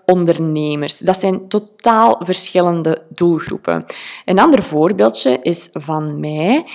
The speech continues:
Ik focus mij niet op totaal verschillende doelgroepen met mijn fotografie en mijn marketing. Want mijn doelgroep daar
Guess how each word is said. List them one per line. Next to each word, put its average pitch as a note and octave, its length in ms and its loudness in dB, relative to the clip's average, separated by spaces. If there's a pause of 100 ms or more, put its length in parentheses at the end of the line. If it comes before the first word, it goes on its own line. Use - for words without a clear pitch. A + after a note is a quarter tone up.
(160)
Ik G#3 160 -2
focus - 360 2
mij G3 200 4
niet F3+ 500 0 (140)
op E3 220 -2 (200)
totaal E3+ 460 2
verschillende E3 520 -4
doelgroepen G3+ 680 2
met E3 200 -2
mijn E3+ 320 2
fotografie F3+ 760 -2
en D#3+ 140 -4
mijn D#3+ 300 -2
marketing. D#3 800 -2 (240)
Want F3+ 480 4
mijn E3+ 300 4
doelgroep F#3+ 440 0
daar E3 240 2